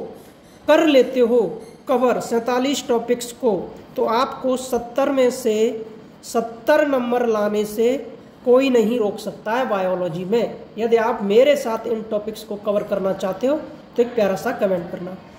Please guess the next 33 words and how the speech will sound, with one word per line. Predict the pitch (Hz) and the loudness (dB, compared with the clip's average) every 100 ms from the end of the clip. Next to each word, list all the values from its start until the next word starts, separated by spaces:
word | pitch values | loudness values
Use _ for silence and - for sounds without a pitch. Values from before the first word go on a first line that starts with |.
| - - - | -20 -20 -4
इस | 311 320 | -2 0
वीडियो | 285 277 285 | 2 4 4
में | 277 | 4
बस | 247 233 | 0 -2
इतना | 240 247 | -2 0
ही, | 277 302 311 - | 0 0 -4 -4
और | 247 | -2
हाँ, | 220 285 233 - | 2 2 0 -4
साथी | - 233 240 233 320 | -8 -4 -4 0 0
दोस्तों | 277 262 - 254 | 2 0 -2 -2
में | 240 262 - - - - - - 240 | 2 2 0 -8 -16 -20 -20 -10 -8
अपने | 226 294 294 | 0 4 4
इस | 285 254 - 254 262 - - | 4 -2 -4 -4 -4 -10 -12
वीडियो | 190 233 240 240 233 | -6 -4 2 2 4
को | 233 233 247 - - - - - - - | 2 0 0 -8 -18 -20 -20 -20 -20 -20
share | - 220 226 247 | -8 2 4 4
करना, | 262 262 277 285 - - - | 2 0 0 -2 -8 -16 -6
channel | - 226 240 | -2 0 0
को | 240 240 233 226 214 - - - - - - - | 2 4 6 4 0 -6 -12 -18 -20 -20 -16 -6
आप | 214 | -4
भी | 196 254 | -2 -2
subscribe | - 262 - - 254 262 | 0 0 -2 -2 0 2
करना | 277 269 277 | 2 2 2
और | 233 | 0
अपने | 226 220 | 0 -2
साथी | 220 208 202 | -2 -4 -2
दोस्तों | 220 220 233 233 | 0 0 0 0
से | 254 | 2
भी | 247 | 0
subscribe | 254 240 233 - 247 240 | 0 -2 -2 -4 -4 -2
करने | 240 226 226 | -2 0 0
के | 233 | 0
लिए | 233 294 | 0 0